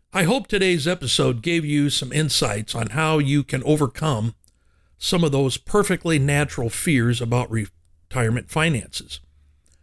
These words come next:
I'm Ray McFolling with the McFolling Financial Group, and you've been listening to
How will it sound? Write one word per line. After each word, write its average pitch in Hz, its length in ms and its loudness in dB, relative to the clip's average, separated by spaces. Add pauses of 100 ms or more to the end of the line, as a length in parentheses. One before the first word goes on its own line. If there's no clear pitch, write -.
(240)
I'm 139 180 0
Ray 156 160 2
McFolling 165 680 0 (240)
with 143 160 0
the 139 60 0
McFolling 160 540 0
Financial 147 520 0
Group, 113 420 0
and 110 160 -4
you've 156 200 4
been 127 220 0
listening 156 440 2
to 151 360 0